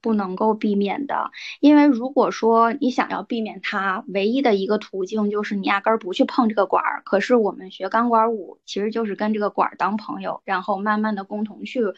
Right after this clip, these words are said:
展示出一些东西，或者呈现出一些表演的，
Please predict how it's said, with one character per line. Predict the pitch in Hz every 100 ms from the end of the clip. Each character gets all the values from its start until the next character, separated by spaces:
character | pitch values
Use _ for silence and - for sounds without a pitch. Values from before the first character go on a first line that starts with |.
| - - - -
展 | 190 196
示 | 196 185
出 | 202 196
一 |
些 | 185 196
东 | 190 196 202
西， | 180
或 | 185 190
者 |
呈 | 185 - 285 202
现 | 214 208
出 | 208 185
一 | 185
些 | 185 180 180 185 -
表 | 190 -
演 | 190 160 -
的， | -